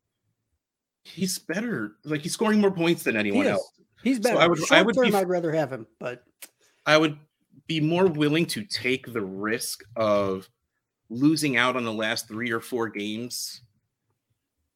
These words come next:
Speaker 1: with a quarterback that's
Speaker 2: Those
Speaker 1: more
Speaker 2: are
Speaker 1: likely
Speaker 2: important,
Speaker 1: to make
Speaker 2: those are
Speaker 1: me
Speaker 2: important
Speaker 1: care that I'm
Speaker 2: games.
Speaker 1: gonna lose out on the last few games and then
Speaker 2: Those are
Speaker 1: figure out something to
Speaker 2: important
Speaker 1: do that.
Speaker 2: games in fantasy, Russ. Those are important games.
Speaker 1: Yeah, but you can always fix things later. I'd rather make sure I make it to the dance than worry about who I'm going with.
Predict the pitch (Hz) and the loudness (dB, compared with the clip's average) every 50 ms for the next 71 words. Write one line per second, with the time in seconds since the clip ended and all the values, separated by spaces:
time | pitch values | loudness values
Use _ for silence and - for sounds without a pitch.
0 | _ _ 113 120 104 117 - - - 139 135 143 139 - 135 123 123 123 135 117 | _ _ -6 -4 -4 -4 -6 -4 -4 0 0 0 2 4 4 4 4 4 2 -2
1 | - - - 123 127 - 247 226 - - - 302 - - - 233 - - 220 - | -2 -2 -2 0 0 2 2 2 0 -2 -4 -4 -4 -4 -4 -6 -8 -6 0 2
2 | - - 320 - 262 226 - - - 370 349 - 143 139 131 131 123 117 120 110 | 2 2 2 0 -2 -4 -6 -6 -6 0 2 4 6 6 6 4 2 2 2 2
3 | 110 104 101 104 98 98 98 107 107 101 98 107 98 95 98 98 98 98 95 95 | 2 0 -2 -4 -6 -6 -6 -6 -6 -4 -2 -4 -4 -4 -6 -8 -8 -8 -6 -6
4 | 92 - - - 98 90 - 87 87 85 82 - - - - _ _ _ _ _ | -8 -8 -10 -12 -12 -12 -12 -14 -14 -16 -18 -20 -20 -20 -20 _ _ _ _ _
5 | - - 127 127 123 110 107 339 285 107 - 117 113 104 - 320 359 349 311 247 | -8 -4 -2 0 0 0 0 0 0 2 2 2 2 2 0 -2 -2 -2 -2 -2
6 | 190 180 196 339 349 349 339 311 220 196 208 196 - - 208 196 190 175 160 - | -2 0 2 6 8 10 10 8 8 6 2 2 2 4 4 4 4 2 0 -4
7 | - 156 147 165 190 240 269 - - - - 294 240 302 285 262 220 - - 269 | -6 -4 -4 -4 -6 -6 -8 -8 -6 -4 -4 -2 -2 -2 -2 -4 -4 -2 -2 -2
8 | 269 - 226 - 214 - 269 285 294 285 247 202 180 170 - - - _ _ _ | -2 -2 -6 -10 -8 -6 -6 -4 -4 -4 -6 -6 -8 -8 -10 -12 -14 _ _ _
9 | _ _ _ _ - - _ 180 196 214 160 120 - - 156 135 - 160 170 160 | _ _ _ _ -20 -16 _ -4 -2 0 0 0 0 -2 -4 -4 -4 -6 -4 -2
10 | 180 165 170 180 190 185 - - 180 180 - - 156 156 160 143 143 139 143 151 | -2 -2 0 0 -2 -2 -4 -6 -8 -8 -6 -6 -4 -4 -4 -6 -6 -6 -4 -4
11 | 170 135 95 95 90 107 120 120 131 135 143 143 156 151 131 127 131 139 135 - | -2 -2 -2 -2 -2 -4 -4 -2 2 2 2 2 2 -2 -4 -4 -2 -2 -2 -2
12 | - - 147 143 135 131 110 113 123 131 - - 120 - - _ - 139 107 107 | -4 -6 -2 -2 0 0 0 -2 -4 -4 -4 -4 -6 -8 -8 _ -12 -12 -12 -8
13 | 95 113 101 98 95 95 92 - - - - - - 127 110 107 107 117 117 123 | -6 -4 -4 -4 -4 -6 -8 -10 -12 -12 -14 -10 -8 -6 -4 -4 -2 -2 -2 -2
14 | 127 107 117 113 - 113 131 123 110 107 101 113 143 143 101 90 71 65 | -2 0 -2 -2 -2 -4 -6 -6 -6 -6 -6 -6 -8 -8 -8 -10 -14 -18